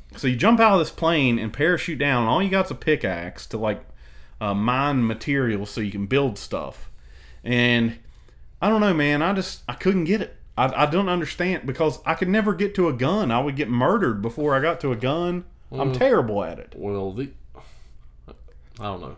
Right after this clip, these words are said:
Speaker 1: These kids are all about, there's, there's five-year-olds on there out playing me,
Speaker 2: Well,
Speaker 1: Pickens.
Speaker 2: and did you see the thing where, and it's a real thing, that, uh, when I was at the D M V, there was a commercial of it,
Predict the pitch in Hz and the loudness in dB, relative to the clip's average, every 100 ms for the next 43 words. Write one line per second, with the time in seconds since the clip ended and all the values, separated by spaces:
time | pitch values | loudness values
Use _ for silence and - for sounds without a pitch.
0 | - 190 - 277 190 175 185 151 196 170 | -4 -4 0 2 2 4 4 4 2 0
1 | 180 - 165 160 - 269 254 151 123 127 | -2 -2 -4 -2 2 4 4 4 4 2
2 | 120 147 143 156 170 151 226 269 139 104 | 0 -2 0 0 0 0 0 2 2 0
3 | 101 - - 185 - 151 156 151 156 165 | 0 0 0 -6 -4 -2 -2 -2 -4 -4
4 | 160 214 240 202 - 160 180 226 202 156 | -4 -2 -2 -2 -2 -4 -4 -4 -4 -2
5 | 147 131 - 131 170 180 190 185 226 196 | 0 -2 -2 -4 -2 0 0 2 0 2
6 | 139 160 104 95 127 123 120 147 165 180 | 0 0 -2 0 -2 -2 -2 0 0 -2
7 | 180 151 202 180 165 240 143 147 147 139 | 0 2 4 4 4 2 4 2 2 -4
8 | 165 180 240 - 131 104 98 92 | -2 2 2 0 0 0 -2 -6